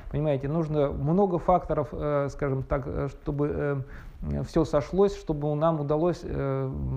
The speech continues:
правильно, скажем так, вот попаститься, понимаете. И, э, вот, э, э, если человек, скажу так, вот если человек постится, да,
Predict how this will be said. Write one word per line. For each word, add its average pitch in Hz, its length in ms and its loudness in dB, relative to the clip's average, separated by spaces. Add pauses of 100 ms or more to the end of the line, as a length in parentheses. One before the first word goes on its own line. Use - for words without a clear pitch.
(160)
правильно, 156 680 2
скажем 127 340 -2
так, 127 300 0
вот 123 140 -4
попаститься, 135 1000 -2 (440)
понимаете. 135 600 0
И, 170 420 2
э, 156 300 2
вот, 170 320 2
э, 156 180 4 (300)
э, 85 340 0
если 185 300 4
человек, 190 500 4 (100)
скажу 170 320 0
так, 160 280 2
вот 160 120 0
если 185 220 2
человек 175 640 2
постится, 165 680 0
да, 180 300 0